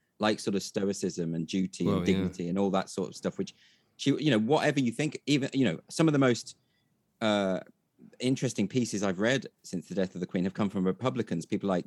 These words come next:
Speaker 1: Brendan O'Neill at Spiked, talking about, you know, who, who wants the monarchy to be abolished, but he
Speaker 2: Mm.
Speaker 1: also really admired her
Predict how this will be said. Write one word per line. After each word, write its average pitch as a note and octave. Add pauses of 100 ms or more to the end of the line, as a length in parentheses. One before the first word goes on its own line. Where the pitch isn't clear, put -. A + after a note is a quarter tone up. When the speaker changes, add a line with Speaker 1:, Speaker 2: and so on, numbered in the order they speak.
(120)
Speaker 1:
Brendan F#2+
O'Neill G2
at -
Spiked, -
talking G2+
about, F#2 (340)
you A2
know, E2+
who, A2+ (100)
who B2+
wants D#3+
the B2+
monarchy B2
to -
be G#2
abolished, - (640)
but A#2+
he B2+
Speaker 2:
Mm. C3
Speaker 1:
also C3
really A2+
admired G2+
her B2+